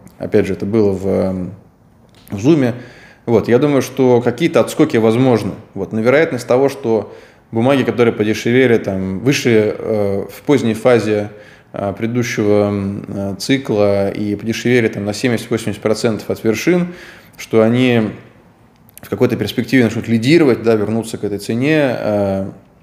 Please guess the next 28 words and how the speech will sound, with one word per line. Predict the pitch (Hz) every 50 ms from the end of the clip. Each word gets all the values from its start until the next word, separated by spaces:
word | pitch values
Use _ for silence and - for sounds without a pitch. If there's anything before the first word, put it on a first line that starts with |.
| _ _ _ _ _ _ _ _ _ _ _ _ _ _ _ _
и | -
для | 117 131 139
этого | 139 170 143
нужно | 143 131 139 135 123
вырасти, | 120 160 160 - - -
некоторым | 123 117 120 - 123 113
из | 117
них | 139 135 -
нужно | 120 107 117 113
вырасти | 135 139 - - -
на | 104 101
четыреста | - - - 127 107 - - -
процентов, | 101 101 98 - 143 143 123 113 - - - - - -
на | 98
триста | - - 143 156 - -
процентов. | - 101 98 - - 107 101 95 - - - - - - - - - - - - - - - - - _ -
Вот, | 117 113 - 117
это | 123 123 - 135 127 123 123 123 123 120 120 117 117 117 - 95
не | 120 131 143
очень | 139 131 - 110 107
реалистично, | 110 107 107 - - - 113 - - 101 98
особенно | 92 - 120 113 104 104 104
если | 104 101 - -
посмотреть | - - - 113 113 117 123 113 117
на, | 107 101 98 101 98 95 95 92 92
на, | 92 95 87 - - 98 95 98 101 101 104 98 90 - - 104 104 110 104 -
как | 98 98
бы, | 90 92 92 90